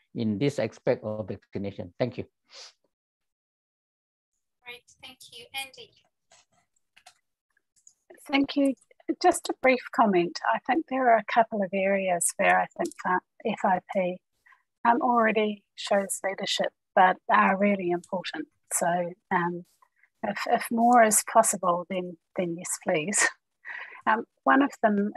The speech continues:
Speaker 3: is around the, um, uh, uh, uh, supporting better understanding amongst other health professions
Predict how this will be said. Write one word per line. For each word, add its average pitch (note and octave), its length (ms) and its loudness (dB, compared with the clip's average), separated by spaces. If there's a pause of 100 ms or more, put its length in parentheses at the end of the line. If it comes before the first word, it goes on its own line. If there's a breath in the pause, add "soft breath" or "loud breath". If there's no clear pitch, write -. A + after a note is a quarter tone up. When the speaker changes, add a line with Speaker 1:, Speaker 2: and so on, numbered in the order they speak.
(160)
Speaker 3:
is G#3 140 -2
around G3 480 0 (240)
the, F#3+ 220 -2 (220)
um, F#3 240 -6 (1800)
uh, G3 480 0 (880)
uh, A3 280 -4 (300)
uh, A3 140 -2
supporting C4 840 2
better A3+ 400 0
understanding F#3 960 -4 (120)
amongst F#3 460 -6
other G3 280 -6 (100)
health G3+ 160 -4 (160)
professions F#3 760 -8